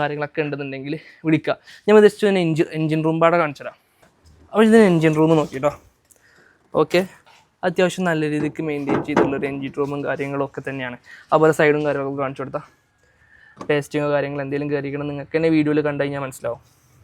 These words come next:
ഓക്കെ, ഈ ബോണറ്റിൻ്റെ ഏരിയകളൊക്കെ കാണിച്ചു കൊടുക്കും. നൂറ് ശതമാനം തട്ടില്ല, മേജർ ആക്സിഡന്റ് ഇല്ല, ഫ്ലഡ് ഇല്ല, നമുക്ക് ഗ്യാരണ്ടി കൊടുക്കുക. ഓക്കെ, നിങ്ങൾക്ക് എവിടെ ഷോറൂമിൽ വേണമെങ്കിലും കൊണ്ടുപോയി ചെക്ക് ചെയ്തിട്ട് ഉറപ്പുവരുത്തിയാൽ മതി.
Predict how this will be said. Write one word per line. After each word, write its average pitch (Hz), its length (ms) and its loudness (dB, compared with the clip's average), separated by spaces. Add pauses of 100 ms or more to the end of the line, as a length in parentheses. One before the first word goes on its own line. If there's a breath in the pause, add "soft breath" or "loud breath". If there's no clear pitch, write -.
(260)
ഓക്കെ, 135 160 -14 (420)
ഈ - 100 -4
ബോണറ്റിൻ്റെ 135 480 -8
ഏരിയകളൊക്കെ 127 380 -10
കാണിച്ചു 117 200 -20
കൊടുക്കും. - 220 -20 (1040 soft breath)
നൂറ് 214 340 8
ശതമാനം 233 500 6 (300)
തട്ടില്ല, 165 480 0 (340)
മേജർ 151 300 -2
ആക്സിഡന്റ് 151 400 -2
ഇല്ല, 143 100 0 (160)
ഫ്ലഡ് 143 340 -4
ഇല്ല, 147 100 0 (140)
നമുക്ക് 143 300 -10
ഗ്യാരണ്ടി 156 420 4
കൊടുക്കുക. 143 260 -2 (260)
ഓക്കെ, - 220 -6
നിങ്ങൾക്ക് 151 260 0
എവിടെ 156 260 2
ഷോറൂമിൽ 156 360 0
വേണമെങ്കിലും 156 280 -4 (120)
കൊണ്ടുപോയി 151 320 -2
ചെക്ക് 143 280 -8
ചെയ്തിട്ട് 147 360 -4 (500 soft breath)
ഉറപ്പുവരുത്തിയാൽ 147 460 2
മതി. 127 140 -6